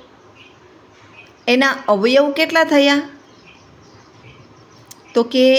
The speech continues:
એક અને બે. હવે જુઓ, અહીં એક અને બે, બે જ અવયવ થયા, એટલે એ કેવી સંખ્યા કહેવાય?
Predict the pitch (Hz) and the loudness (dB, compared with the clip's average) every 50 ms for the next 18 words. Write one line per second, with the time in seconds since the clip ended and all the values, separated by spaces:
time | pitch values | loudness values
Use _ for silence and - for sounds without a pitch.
0 | 269 269 - - 262 269 285 311 320 320 - 247 226 220 233 247 247 262 294 240 | 0 -4 -8 -4 -2 -2 -2 -2 -4 -4 -4 -2 -2 0 0 -2 0 0 -2 -2
1 | 139 - - - - - _ _ - - - - - - - - - - - - | -2 -6 -12 -20 -20 -20 _ _ -20 -20 -20 -20 -20 -20 -20 -20 -20 -20 -20 -20
2 | - - - - - - - - - - - - - 208 240 294 294 339 349 302 | -20 -20 -20 -20 -20 -20 -20 -20 -20 -20 -20 -10 -4 -2 0 0 0 0 0 -2
3 | 220 175 - - - - - - - - 254 285 302 285 - - 285 285 311 349 | -2 -2 -8 -16 -20 -20 -20 -20 -8 -4 -2 -2 -2 -4 -6 -2 -2 0 0 -2
4 | 349 349 311 302 294 302 294 262 277 311 330 339 339 - - - - - - - | -2 -2 -2 0 0 0 0 0 -2 -2 -2 -2 -4 -10 -16 -18 -20 -20 -20 -14
5 | - 233 233 285 320 339 - 277 277 277 277 269 277 277 277 269 262 269 269 302 | -8 -2 -2 0 0 0 -2 -4 -2 -2 -2 0 2 2 2 0 0 -2 -2 -2
6 | 294 277 247 233 240 240 240 - 240 220 - - 220 240 254 262 254 254 254 262 | -2 -2 -2 -2 -4 -6 -6 -4 -6 -6 -4 -2 -2 -2 -2 -2 0 -2 -2 0
7 | 294 294 285 - 285 285 285 294 294 294 294 294 285 285 294 311 349 - | 0 -2 -2 -2 0 0 0 0 -2 -2 0 0 0 0 0 -2 -2 -6